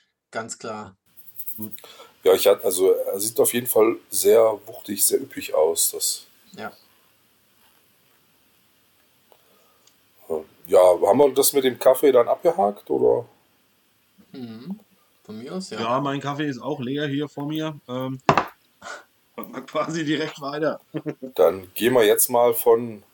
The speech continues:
Speaker 3: den chinesischen Eroberern zu unseren französischen Nachbarn. Ich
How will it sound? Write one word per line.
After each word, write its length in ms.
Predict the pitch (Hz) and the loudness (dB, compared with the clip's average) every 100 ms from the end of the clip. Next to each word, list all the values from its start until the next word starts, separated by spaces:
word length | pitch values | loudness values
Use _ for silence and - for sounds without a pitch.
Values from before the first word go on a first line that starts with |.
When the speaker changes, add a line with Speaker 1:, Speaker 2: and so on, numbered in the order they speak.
| _ _ _ _ | _ _ _ _
Speaker 3:
den 80 | - | -8
chinesischen 560 | 107 110 113 127 - 127 | -4 2 4 4 0 2
Eroberern 640 | 117 127 151 131 131 135 - _ _ _ _ _ _ | 4 6 4 2 0 -4 -12 _ _ _ _ _ _
zu 140 | - 120 | -2 0
unseren 180 | 135 | 0
französischen 600 | 127 123 - 135 147 120 | 0 0 2 2 2 -2
Nachbarn. 560 | 117 143 - 104 113 151 _ _ _ _ _ - - - - | -2 -4 0 0 0 -2 _ _ _ _ _ -20 -20 -20 -12
Ich 480 | 123 - - - | -10 -8 -10 -14